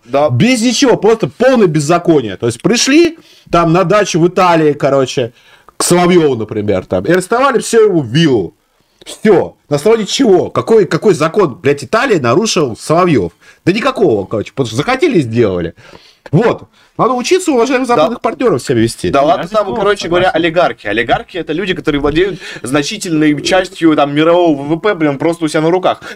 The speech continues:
Speaker 1: Арсений, попробуй оформить грин-карту. Попробуй просто въехать в С Ш А. Ну, типа, я у-, у-,
Speaker 3: Понимаю,
Speaker 1: би-,
Speaker 3: что
Speaker 1: не
Speaker 3: ты
Speaker 1: ввозя вообще ничего. Ты, ты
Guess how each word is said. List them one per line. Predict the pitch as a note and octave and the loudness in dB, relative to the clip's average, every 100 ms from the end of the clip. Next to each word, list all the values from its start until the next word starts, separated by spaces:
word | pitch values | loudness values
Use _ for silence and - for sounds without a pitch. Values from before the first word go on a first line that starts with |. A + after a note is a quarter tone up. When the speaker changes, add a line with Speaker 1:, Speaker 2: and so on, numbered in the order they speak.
| - _ _ _ _ _ | -18 _ _ _ _ _
Speaker 1:
Арсений, | B2 - - A#2 F2+ - _ _ - | -10 -6 -4 -2 -4 -10 _ _ -10
попробуй | A2+ G3+ F3 D#3 | -4 -2 -2 -6
оформить | G#2+ - C#3 A#2 | -8 -6 -2 -2
грин-карту. | F#2+ A#2+ C3 B2+ B2 A2+ - - _ _ - - - _ _ _ _ _ | -2 -2 -4 0 0 0 -6 -20 _ _ -20 -20 -20 _ _ _ _ _
Попробуй | C3+ C#3+ F3 A#3+ D#3+ | -2 0 2 2 2
просто | D3+ D#3 D#3+ G3+ A3 - F#3 | -2 0 2 2 0 -4 -6
въехать | C3+ A#2+ A3+ F3+ D#3+ | -4 0 0 0 -6
в | |
С | - D3+ | -4 -2
Ш | - D3 A2+ | 0 2 2
А. | G#2 | 0
Ну, | |
типа, | A2+ A#2+ B2+ | -4 -2 2
я | C#3+ | 4
у-, | |
у-, | E3 D#3+ D#3 | 2 0 0
Speaker 3:
Понимаю, | D3 D3 C#3+ | 0 0 -2
Speaker 1:
би-, | |
Speaker 3:
что | F3 | -2
Speaker 1:
не | F3 A3 | 0 0
Speaker 3:
ты | B3 | 0
Speaker 1:
ввозя | E3 F3+ D#3+ A3+ | 0 0 0 0
вообще | F#3 D#3 F#3+ | -2 -4 -6
ничего. | F3+ F3 E3+ B2+ G2 | -6 -2 0 0 0
Ты, | - C#3+ D#3 | -2 -2 0
ты | - | -2